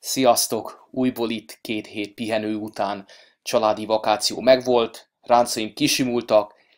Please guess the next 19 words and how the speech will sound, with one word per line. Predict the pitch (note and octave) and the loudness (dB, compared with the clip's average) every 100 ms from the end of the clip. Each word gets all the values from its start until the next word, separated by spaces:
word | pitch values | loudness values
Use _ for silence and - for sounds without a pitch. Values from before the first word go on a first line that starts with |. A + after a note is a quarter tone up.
| _ | _
és | B2+ - | -4 -2
újból | B2+ B2 A#2 G#2+ | 0 0 0 -4
itt | G2+ | -4
a | G#2 | -6
Kriptosó. | - A2 - G2+ - G2+ E2+ - _ _ _ _ _ _ _ - - | -6 -10 -8 -8 -6 -8 -10 -14 _ _ _ _ _ _ _ -20 -8
A | D3+ | 0
mai | E3 C#3 | 4 4
videóban | B2+ B2+ B2 A#2+ A#2+ | 4 4 4 4 2
szeretnék | - B2 A2 A2 G#2+ G#2 | 2 2 2 -2 -8 -4
bemutatni | A2 G#2+ - G2+ G#2+ | -6 -6 -8 -10 -10
pár | - G#2 | -6 -4
ötletet | A2 A2+ A#2+ A2+ - | -4 -4 -4 -4 -4
arra, | A#2+ C3 C3+ - - | -2 0 0 -4 -10
hogy | - B2+ | -4 0
miként | C#3 C3+ A#2+ | 0 0 -4
tudunk | A2 A2+ A2 | -4 -6 -8
pénzt | - A2 - | -8 -4 -4
csinálni | A#2 A2 A2 G#2+ | -2 -2 -4 -4
kriptopénzekből. | - A#2+ - G#2+ - G2 G2+ D#2+ D2+ E2+ E2 - | -6 -6 -4 -6 -6 -8 -6 -6 -8 -6 -8 -8